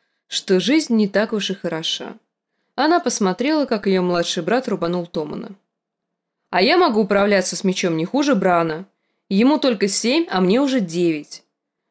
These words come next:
Джон посмотрел на нее с высоты своей четырнадцатилетней мудрости. «Ты слишком худа», объявил он и взял сестру за руку, чтобы пощупать мускулы. А потом вздохнул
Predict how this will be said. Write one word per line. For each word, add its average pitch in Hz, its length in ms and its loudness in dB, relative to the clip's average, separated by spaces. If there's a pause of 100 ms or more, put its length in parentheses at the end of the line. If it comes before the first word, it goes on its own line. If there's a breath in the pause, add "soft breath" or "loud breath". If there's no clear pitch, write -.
Джон 185 260 2
посмотрел 202 520 -2
на 269 80 0
нее 240 220 2
с 226 100 -4
высоты 190 420 -2
своей 190 440 0
четырнадцатилетней 185 840 -4
мудрости. - 600 -14 (800)
«Ты 294 100 2
слишком 311 540 4
худа», 226 520 2 (280)
объявил 175 540 2
он 294 180 2
и 202 140 0
взял 202 260 0
сестру 196 400 -4
за 165 220 -2
руку, 160 260 -10
чтобы 160 240 -6
пощупать - 500 -6
мускулы. 170 580 -8 (480)
А 180 120 -2
потом 196 300 0
вздохнул 175 720 -2